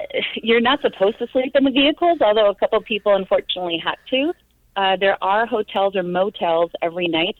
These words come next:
that you are supposed to get to, um, but there were some issues with highways being closed down, blizzards, things like that, so people have to be prepared to sleep in the vehicle overnight if they needed to, if they had to.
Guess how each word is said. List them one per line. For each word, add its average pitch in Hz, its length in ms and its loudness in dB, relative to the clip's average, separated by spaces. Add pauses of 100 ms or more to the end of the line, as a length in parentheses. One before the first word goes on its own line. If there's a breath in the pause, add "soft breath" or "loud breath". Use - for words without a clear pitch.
that 165 140 -2
you 175 180 -2
are 170 220 0
supposed - 320 -6
to - 60 -12
get 185 220 -4 (140)
to, 165 280 -2 (360 soft breath)
um, 165 400 -2
but - 240 0
there 190 260 2
were 190 460 0
some 196 100 -8
issues 190 400 -8
with 180 180 2
highways 185 460 -2
being 175 220 -4
closed 175 320 -2
down, 196 380 -2
blizzards, 180 520 -2
things 175 180 -4
like 165 180 -2
that, 185 300 0
so 175 120 0
people 185 480 0 (260)
have 196 220 -4
to 220 100 -2
be 208 100 -6
prepared 190 360 -2
to 175 160 -10
sleep 180 180 -4
in 185 80 -4
the 175 80 -4
vehicle 175 480 0
overnight 170 380 -2
if 165 80 -6
they 156 100 -4
needed 156 260 -2
to, 127 200 -4
if 127 100 -8
they 143 100 -10
had 143 240 -6
to. - 140 -8